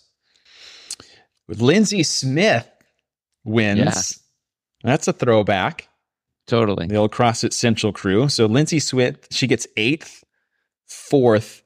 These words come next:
Speaker 1: and seventeenth. So again, they, they total your, your total finishing places and then give you a, a score based off that. So that was our first skills test. And again, this is all on a Friday. This is a three-day event,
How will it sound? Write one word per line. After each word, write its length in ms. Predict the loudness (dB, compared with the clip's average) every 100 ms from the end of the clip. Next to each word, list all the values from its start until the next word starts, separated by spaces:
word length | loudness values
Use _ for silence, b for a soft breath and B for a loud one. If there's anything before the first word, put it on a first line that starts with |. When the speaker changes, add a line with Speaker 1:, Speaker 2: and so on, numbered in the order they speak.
| -8
Speaker 1:
and 120 | -6
seventeenth. 880 | -2 -2 -2 -6 -8 -10 -10 _ _ _ _ _ _ _ _ _ _ -4
So 120 | 0
again, 200 | 0 0
they, 100 | -2
they 220 | -2 -2
total 580 | -4 -12 -2 2 4 4
your, 280 | 4 2 0
your 200 | -2 -4
total 380 | -4 -2 0 0
finishing 460 | 0 0 0 -2 -2
places 560 | -2 -2 -2 -4 -6
and 160 | -6 -4
then 120 | -4
give 200 | -4 -4
you 120 | -4
a, 220 | -2 -4 b b b
a 80 | -6
score 320 | -4 0 2
based 260 | 2 -2 -2
off 140 | -2
that. 200 | -2 -4
So 140 | 0 0
that 160 | 0
was 100 | 0
our 100 | 0
first 440 | 0 0 0 0 -6
skills 420 | -4 0 2 0
test. 460 | -2 -2 -2 -6 -14 B B B B
And 360 | 0 0 0 0
again, 240 | 0 0
this 160 | -2 0
is 100 | 2
all 200 | 2 2
on 80 |
a 40 | -2
Friday. 440 | -2 0 2 0
This 180 | -2 -4
is 60 | -6
a 60 |
three-day 400 | -2 0 2 2
event, 340 | 2 0 -2